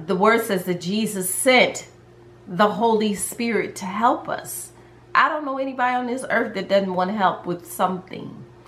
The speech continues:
And the Holy Spirit has been sent to help us with our lives on how to be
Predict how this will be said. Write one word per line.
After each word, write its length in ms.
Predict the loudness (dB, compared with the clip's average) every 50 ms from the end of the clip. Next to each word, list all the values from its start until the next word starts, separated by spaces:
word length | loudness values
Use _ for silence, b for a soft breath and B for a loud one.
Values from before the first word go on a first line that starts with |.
| B B B B B B B 2
And 440 | 4 4 4 4 2 0 -2 0 0
the 100 | 0 2
Holy 280 | 2 2 2 2 2
Spirit 260 | 0 0 0 2 2 2
has 180 | 2 -2 -2
been 180 | -2 -4 -4 -4
sent 440 | -4 -2 0 2 2 2 0 -4 B B B B B B B -2
to 120 | 0 0
help 400 | 0 4 4 4 4 4 2 0
us 320 | 0 0 0 -2 -6 -8 B B B B B B -18 -10 0
with 320 | 2 4 4 2 0 -6 -10 0 4
our 360 | 4 6 6 4 2 -2 -4
lives 480 | 0 2 4 6 6 6 4 2 -2 -6
on 80 | -6
how 380 | -6 -2 4 4 6 6 4 2
to 160 | -2 -6 -10
be 380 | -10 -8 -8 -8 -8 -8 -10